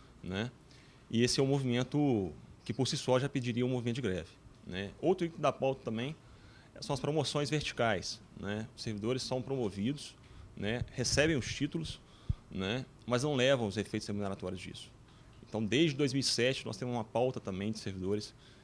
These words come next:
que vem recebendo promoções desde dois mil e sete, dois mil e oito, dois mil e dez,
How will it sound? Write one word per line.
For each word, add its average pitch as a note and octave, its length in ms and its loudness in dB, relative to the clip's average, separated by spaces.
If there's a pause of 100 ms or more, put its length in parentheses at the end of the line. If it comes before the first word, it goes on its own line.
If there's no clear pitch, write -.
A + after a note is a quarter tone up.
(220)
que - 80 -6
vem A#2 220 4
recebendo B2 560 0 (140)
promoções A2+ 720 -4
desde G2+ 180 0
dois F#2+ 140 -2
mil G2 60 -8
e - 20 -6
sete, G#2+ 340 -4
dois - 140 -10
mil F#2+ 100 -4
e F#2 40 -2
oito, G2+ 180 0
dois - 140 -10
mil F#2 100 -6
e G2 480 -6
dez, G2 400 -2